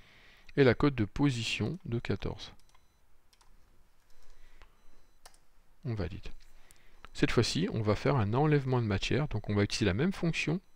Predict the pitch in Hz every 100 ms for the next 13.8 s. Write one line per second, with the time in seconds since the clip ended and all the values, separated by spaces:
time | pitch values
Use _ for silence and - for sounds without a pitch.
0 | - 117 - - 147 165 180 - - -
1 | - - - - - - - - - -
2 | 117 101 95 170 - 110 - 139 190 -
3 | - - 117 113 117 131 151 110 113 208
4 | - _ - - - - - - - -
5 | - 185 180 - - - - - - -
6 | - - - - - 113 110 - 170 165
7 | 170 - 143 - 107 185 - - - -
8 | - - - - - 104 156 139 117 160
9 | 156 110 123 120 139 98 - - - -
10 | - - - - - - - 101 113 151
11 | 160 120 120 113 160 - 139 104 117 143
12 | 120 - 127 - 101 113 - 110 107 110
13 | - - 135 123 117 - 87